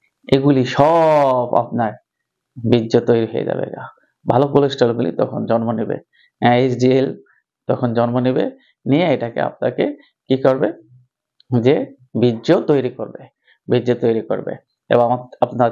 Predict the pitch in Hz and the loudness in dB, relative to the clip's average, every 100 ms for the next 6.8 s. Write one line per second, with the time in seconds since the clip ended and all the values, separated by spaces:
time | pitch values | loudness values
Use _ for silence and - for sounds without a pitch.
0 | - _ _ - - 127 123 120 113 - | -4 _ _ -8 0 2 2 0 -2 0
1 | 120 123 117 - - _ _ - - - | 0 0 -4 -8 -20 _ _ -6 -4 -4
2 | - - - 135 - - 135 135 135 127 | -6 -10 -2 -2 -2 0 0 0 0 0
3 | 120 123 117 107 - _ - 123 120 120 | 2 2 0 -4 -14 _ -4 -2 -2 -4
4 | 117 - 139 135 117 113 - - - - | -6 -2 0 0 -2 -6 -2 -4 -2 -4
5 | - - - _ - - 120 110 - - | -4 -6 -18 _ -4 -2 0 -2 -6 -18
6 | - 143 160 170 139 127 120 | -2 0 2 0 0 -2 -4